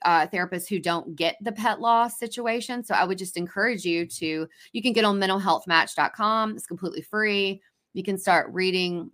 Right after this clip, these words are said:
um, through and messaging therapists to see if they are s-,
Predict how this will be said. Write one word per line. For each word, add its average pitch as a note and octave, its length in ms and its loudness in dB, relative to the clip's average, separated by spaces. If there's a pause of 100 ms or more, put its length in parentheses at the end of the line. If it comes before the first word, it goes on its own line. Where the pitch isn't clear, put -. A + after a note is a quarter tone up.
(120)
um, E3 320 0
through G#3 360 2
and F3 140 0
messaging F3+ 680 -2
therapists F3 460 0
to E3+ 80 -8
see E3+ 260 2
if E3 160 -2
they D3 480 0
are E3 80 2
s-, - 240 -8